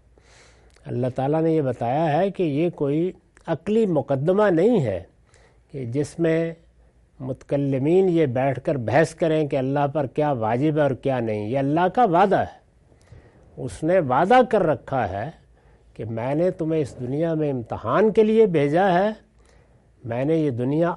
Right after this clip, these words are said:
عبث نہیں بنائی، میں اس کو لازماً انجام تک پہنچاؤں گا۔ اور وہ انجام کیا ہے؟ یہی کہ موت کے بعد اٹھاؤں گا اور پھر ایک طرف ابدی عیش ہوگا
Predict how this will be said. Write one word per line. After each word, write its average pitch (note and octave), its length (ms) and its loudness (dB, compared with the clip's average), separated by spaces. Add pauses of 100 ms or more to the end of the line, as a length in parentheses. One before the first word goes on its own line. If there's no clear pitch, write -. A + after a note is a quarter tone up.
عبث F3+ 520 0
نہیں A#2 280 2
بنائی، F#3+ 480 4 (260)
میں C#3+ 240 -2
اس D#3 180 -4
کو F#3 220 0
لازماً D3 880 2 (180)
انجام A2+ 440 -4
تک - 260 -14
پہنچاؤں G2+ 480 -12
گا۔ F#2 120 -14 (540)
اور B2 180 -8
وہ B2+ 180 -4
انجام B2 500 0
کیا F#3 380 4
ہے؟ F#3+ 140 2 (580)
یہی A#2 420 2
کہ B2 140 0
موت G2+ 380 0
کے A#2+ 140 -2
بعد A#2 260 0
اٹھاؤں D3+ 480 4
گا G#3 200 8 (720)
اور A2 280 -2
پھر D#3+ 300 2 (460)
ایک D3 340 -2
طرف D#3 220 2 (720)
ابدی B2+ 520 -2
عیش D#3+ 320 0
ہوگا G#3 380 2